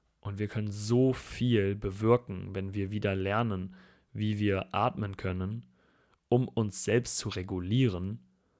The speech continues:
und Stress zu mindern und die Ha-, Selbstheilung zu stärken. Das ist crazy. Denn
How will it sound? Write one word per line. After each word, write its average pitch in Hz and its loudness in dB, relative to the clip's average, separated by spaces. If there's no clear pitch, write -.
und 98 -2
Stress - -2
zu - -4
mindern 107 0
und 98 -4
die 95 0
Ha-, - -4
Selbstheilung 98 0
zu - -10
stärken. 110 0
Das - -4
ist - -6
crazy. 107 0
Denn 113 0